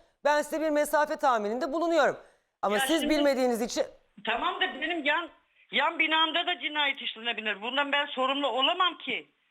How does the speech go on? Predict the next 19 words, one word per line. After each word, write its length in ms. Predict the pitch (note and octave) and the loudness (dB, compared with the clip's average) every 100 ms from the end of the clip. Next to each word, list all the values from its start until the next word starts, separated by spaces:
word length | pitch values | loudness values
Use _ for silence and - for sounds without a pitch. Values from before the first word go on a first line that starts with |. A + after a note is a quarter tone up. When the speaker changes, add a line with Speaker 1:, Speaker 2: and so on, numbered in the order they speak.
| _ - - | _ -20 -2
Speaker 2:
Yani 280 | - C#4+ G#3+ | 0 0 0
ben 240 | D4 D#4+ | 0 0
diyorum 300 | C4 F4 G4+ - | -2 -2 -2 -2
ki 280 | C4 F3+ - - - - | -4 -4 -8 -12 -12 -2
ben, 220 | C4 F#4 G#4+ - - - - | 2 2 -2 -16 -18 -10 -2
e, 420 | A3+ A3 A3 G#3+ - | 2 2 2 0 0
size, 400 | E4+ D4 D#4 E4+ - _ _ _ _ | 0 2 0 -2 -12 _ _ _ _
e, 140 | - A3 A3 | -2 2 2
Speaker 1:
Hanımefendi, 240 | G#3+ G3 E4 | 2 2 2
Speaker 2:
birkaç 220 | - E4 | 2 0
Speaker 1:
hanımefendi, 460 | - D4 D4 D4 C4 | 0 2 4 4 4
Speaker 2:
arkadaşımla 400 | B3 G#3 - - | 4 2 -2 -4
Speaker 1:
size 420 | - C#4+ C#4 C#4 | -4 0 4 4
tekrarlıyorum. 760 | C4+ A#3+ G#3+ G#3+ G3+ F3+ B2+ F#2+ - _ _ _ _ _ _ _ _ _ _ _ _ _ _ _ _ _ | 6 4 4 4 4 4 2 0 -8 _ _ _ _ _ _ _ _ _ _ _ _ _ _ _ _ _
Gönül 440 | A#3 B3+ B3+ B3 B3 | 2 4 4 2 0
Çelen'i 400 | C4+ B3 G#3+ G#3+ | 2 2 2 0
tanıyor 360 | G#3 F#3 D#3 | 0 2 2
musunuz? 360 | A#2 - E2+ - _ _ _ _ _ _ _ _ | 0 -6 -16 -20 _ _ _ _ _ _ _ _
Speaker 2:
Tanımıyorum. 440 | - G3 F3 D#3+ | -12 -8 -6 -8